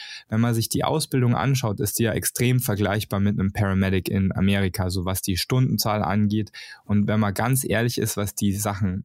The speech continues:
die die machen dürfen, ganz grob erstmal, ist das auch extrem vergleichbar. Und auch in Amerika gibt's den Paramedic erst so seit grob, äh, ich glaub, seit den siebziger Jahren ist es. Also auch jetzt sind's fünfzig Jahre.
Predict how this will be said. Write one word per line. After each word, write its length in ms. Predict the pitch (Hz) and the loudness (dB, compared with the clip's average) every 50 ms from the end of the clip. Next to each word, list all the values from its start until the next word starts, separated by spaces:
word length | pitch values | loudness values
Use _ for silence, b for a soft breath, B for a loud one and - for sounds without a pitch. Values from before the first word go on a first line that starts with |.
| _ _ | _ _
die 160 | - - 107 | -4 -4 -2
die 120 | 92 98 95 | 0 2 2
machen 380 | 98 101 113 123 - 135 123 | 2 2 2 2 2 2 2
dürfen, 400 | 117 127 127 127 - 131 127 120 120 _ - - - | 2 2 0 0 -2 -2 -2 -2 -6 _ -16 -12 -6
ganz 300 | - 98 101 101 101 - | -4 0 0 0 0 -2
grob 300 | - - 113 120 131 131 | -2 -2 -2 0 0 0
erstmal, 380 | 104 104 123 - - 123 113 - | 0 0 0 0 0 0 0 0
ist 140 | 104 - - | -2 -2 -2
das 140 | 104 - | -2 -2
auch 180 | - - 101 101 | -2 -2 -2 -2
extrem 340 | - - - - 110 104 98 | -4 -6 -6 -2 -2 -2 0
vergleichbar. 600 | - 98 92 98 73 - 101 - - - - - B B B B B B B B B B | -2 -2 -2 -2 -2 -2 -6 -6 -8 -10 -12 -12 B B B B B B B B B B
Und 140 | - 113 113 | -2 0 0
auch 120 | 110 123 | 2 2
in 100 | 123 123 | 2 2
Amerika 580 | 120 113 120 127 139 143 131 131 131 120 120 123 | 2 2 2 2 2 2 0 0 0 0 -2 0
gibt's 240 | 113 123 120 - | -2 -2 -2 -2
den 160 | - 113 107 104 | -2 0 -2 0
Paramedic 580 | - 123 120 113 113 120 123 127 110 123 - | 0 0 0 2 2 2 2 0 -2 -4 -6
erst 320 | - - 95 107 110 - - | -4 -2 -2 -2 -2 -2 -2
so 140 | - 110 | 0 0
seit 300 | 110 101 107 104 101 - | 0 2 0 0 -2 -4
grob, 360 | - - 107 110 104 104 - - B B B B B B B B - | -4 -2 -2 -2 -2 -4 -10 -18 B B B B B B B B -4
äh, 220 | - 101 104 104 | -2 0 0 0
ich 80 | 107 101 | 0 0
glaub, 220 | - 120 113 104 | 0 -2 -2 0
seit 160 | 98 117 104 | 0 0 2
den 140 | 101 98 98 | 2 0 0
siebziger 440 | 98 113 113 - - - 113 101 95 | 0 -2 -2 -2 -2 -2 0 0 2
Jahren 280 | 92 92 90 90 90 90 | 2 2 2 0 0 0
ist 180 | 87 - - | 0 -2 -2
es. 160 | - 87 - | -4 -4 -4
Also 260 | - 90 95 98 107 101 | -2 -2 0 0 0 0
auch 280 | - 104 107 - - - | 0 -2 -2 -4 -6 -2
jetzt 280 | 104 110 117 113 - | -2 0 0 0 0
sind's 200 | - 113 104 - | 0 0 0 0
fünfzig 460 | - - 123 127 127 - - 104 101 | 0 0 0 0 0 0 -2 -2 0
Jahre. 340 | 98 95 87 101 95 92 90 | 0 0 0 0 -2 -4 -6